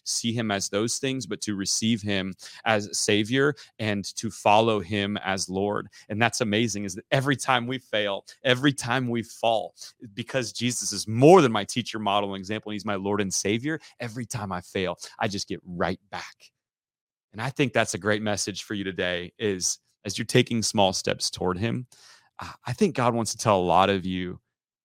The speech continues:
"Hey, two steps forward and one step backward is still a step forward." And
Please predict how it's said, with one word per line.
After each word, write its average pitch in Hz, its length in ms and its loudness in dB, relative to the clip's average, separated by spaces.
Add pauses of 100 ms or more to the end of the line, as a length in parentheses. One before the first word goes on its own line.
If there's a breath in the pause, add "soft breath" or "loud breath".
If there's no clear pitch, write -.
(120)
"Hey, 139 160 4
two - 260 4
steps - 400 0
forward 113 500 6
and 98 160 0
one 98 200 0
step - 340 -2
backward 98 480 0
is 87 100 -6
still 107 420 -2
a 98 160 -2
step 107 340 0
forward." 117 600 0 (840)
And 95 360 -2